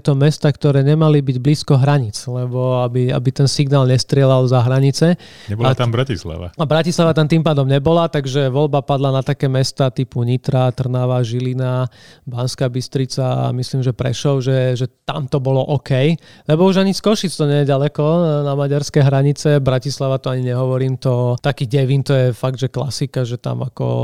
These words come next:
Speaker 1: človek, keď sa tak chytí pomaly šesť sietí a z toho budú ale tri rakúske. Takže bolo to kvôli tomuto. A na druhej strane bolo to, bolo to fajn, že vyskúšali sme si to aj niekde inde a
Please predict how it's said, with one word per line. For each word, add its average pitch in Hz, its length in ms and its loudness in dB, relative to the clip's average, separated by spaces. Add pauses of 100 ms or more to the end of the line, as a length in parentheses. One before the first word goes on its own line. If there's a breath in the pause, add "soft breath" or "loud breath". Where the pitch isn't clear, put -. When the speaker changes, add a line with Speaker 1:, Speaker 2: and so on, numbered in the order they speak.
(400)
Speaker 1:
človek, 127 480 -6
keď 127 80 -4
sa 135 160 -4
tak 131 160 -4
chytí 135 240 -4
pomaly 127 320 -4
šesť 127 240 -2
sietí 131 320 -2
a 123 80 -4
z - 160 -6
toho 123 80 -2
budú 127 240 -4
ale 127 160 -4
tri 135 160 -4
rakúske. 127 560 -4 (480 loud breath)
Takže 135 320 0
bolo 170 160 2
to - 80 -2
kvôli 160 240 2
tomuto. 139 560 0
A 127 480 -2
na 165 80 2
druhej 226 240 0
strane 190 240 0
bolo 180 240 0
to, 160 400 2
bolo 156 240 0
to 156 160 -2
fajn, 147 380 -2
že 143 240 0 (800 loud breath)
vyskúšali 151 560 0
sme 147 160 0
si 147 160 -4
to 151 80 -2
aj 139 160 2
niekde 139 260 0
inde 131 460 0
a 131 480 -2